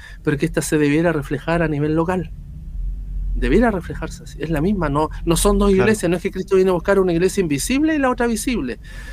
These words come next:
Speaker 1: Me llevo a la iglesia invisible, que reúne a, a, a creyentes de toda nación, y me llevo también a, eh, los de la iglesia bautista tanto. No es así. No es así. Así que importante eso también, Lucas.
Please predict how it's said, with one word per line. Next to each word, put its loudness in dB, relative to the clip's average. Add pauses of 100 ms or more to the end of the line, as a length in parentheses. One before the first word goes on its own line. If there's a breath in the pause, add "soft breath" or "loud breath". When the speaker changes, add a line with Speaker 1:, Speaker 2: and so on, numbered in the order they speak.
(140 loud breath)
Speaker 1:
Me 2
llevo 4
a 4
la 4
iglesia 2
invisible, 0 (880)
que 0
reúne 4
a, 2
a, -4
a -12
creyentes -2
de -4
toda 0
nación, -2 (320 loud breath)
y -2
me 2
llevo 4
también -2
a, 0 (320 loud breath)
eh, 0
los -2
de 2
la 0
iglesia -2
bautista -4
tanto. -4 (800)
No -10
es -8
así. -10 (1400)
No -4
es -10
así. -14 (840)
Así -10
que -4
importante -4
eso -6
también, 0
Lucas. -2